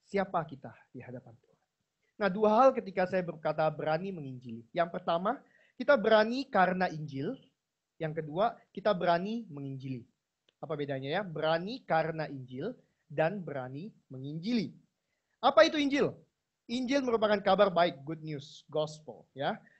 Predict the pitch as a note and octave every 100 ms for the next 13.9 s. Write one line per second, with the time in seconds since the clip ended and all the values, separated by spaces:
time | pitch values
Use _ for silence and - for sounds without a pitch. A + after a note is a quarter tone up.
0 | _ - F#3+ G3 B3 G3+ G#3+ A#3+ G3 F#3+
1 | F#3 F#3 F3+ - D4+ - D#4 D4 G3+ G#3
2 | G#3+ G#3+ D3+ C3+ C#3 F3+ - _ _ _
3 | D#3 D3 C#3+ D#3+ F#3 - B2+ B2 C#3+ -
4 | A#3 E3+ - _ _ _ _ _ _ _
5 | _ _ _ _ _ _ _ _ _ G3
6 | A#3 C#4 C#4+ C4+ C4 C#4+ C4 A3+ A3 G#3+
7 | G3+ G3+ G3+ - - - - G3+ G3+ A3
8 | E4+ - _ _ D#3 E3 E3+ F3+ F3 F#3
9 | F#3 B3+ D4 _ _ _ _ D3+ D3+ F#3+
10 | F#3+ F3 F3 F#3 - - F#3 F3+ F#3+ G#3
11 | C4 A#3+ D#3+ E3 E3 E3 E3 E3+ D#3+ E3
12 | E3 E3 D#3+ F3+ F#3+ E3 D#3 D3+ D3+ F#3+
13 | D#3+ D#3+ E3 F#3 D#3+ E3 - G#3+